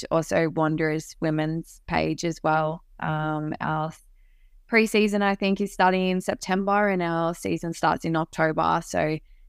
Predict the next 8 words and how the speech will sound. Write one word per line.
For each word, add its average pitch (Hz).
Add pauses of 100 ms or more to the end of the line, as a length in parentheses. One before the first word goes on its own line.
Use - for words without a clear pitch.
(120)
there'll 160
be 165
a 160
lot 160
of -
content 156
on 151
Instagram, 156